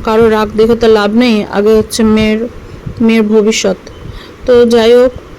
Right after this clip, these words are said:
উম, আহ, মানে যদিও কোনো সময় ভুল করে বলে থাকি যে একটু তিতলিকে দিয়ে এসো, তো বলছে কি ডাইরেক্ট বলবে যে, "না, আমি পারবো না, আমার কোনো কথা শোনো যে আমি পারবো।"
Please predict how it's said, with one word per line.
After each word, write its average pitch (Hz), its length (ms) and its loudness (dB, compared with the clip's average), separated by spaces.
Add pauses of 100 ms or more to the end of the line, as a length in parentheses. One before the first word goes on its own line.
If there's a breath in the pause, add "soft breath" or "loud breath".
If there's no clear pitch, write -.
(100)
উম, 214 420 0 (580)
আহ, 208 240 -2
মানে 214 240 2
যদিও 240 320 2
কোনো 262 220 2
সময় 247 280 0
ভুল 233 220 2
করে 233 180 4
বলে 220 260 2
থাকি 214 420 -2 (460 loud breath)
যে 220 220 2
একটু 220 200 -2
তিতলিকে 220 460 0
দিয়ে 220 280 2
এসো, 220 180 0
তো 220 160 0
বলছে 208 280 0
কি 220 280 -2 (440 loud breath)
ডাইরেক্ট 226 340 2
বলবে 226 260 4
যে, 220 140 2
"না, 214 120 2
আমি 214 160 0
পারবো 208 340 0
না, 185 180 -2 (240)
আমার 202 240 -2
কোনো 208 240 0
কথা 208 260 -2
শোনো 277 300 0
যে 202 140 0
আমি 196 120 -2
পারবো।" 196 360 -4